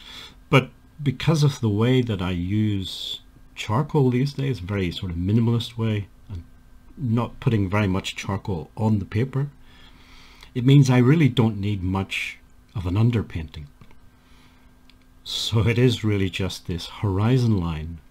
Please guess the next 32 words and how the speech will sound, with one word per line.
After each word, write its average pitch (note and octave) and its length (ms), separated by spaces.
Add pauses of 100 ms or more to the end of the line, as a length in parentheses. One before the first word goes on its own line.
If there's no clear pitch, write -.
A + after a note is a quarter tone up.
(140)
what F2 100
I F2+ 60
call F2 280
the D#2 80
horizon F2+ 460
line. F2 280 (120)
Um, E2 420 (1800)
that's A#2 220
just - 280 (240)
basically F#2+ 320
what E2 140
I, D#2 300 (100)
I F2 140
put - 280
down E2+ 280
with C#2+ 140
the - 60
liquid D2+ 300
charcoal. D#2+ 480 (1300)
So - 160
yes, C3 320
it's A2+ 200
not, D3 300 (880)
I'm A2 200
not A#2+ 160
using G2+ 380
very F#2+ 220
much G#2+ 340
of E3 60
the C#3+ 60
liquid D3+ 280
charcoal. D3 480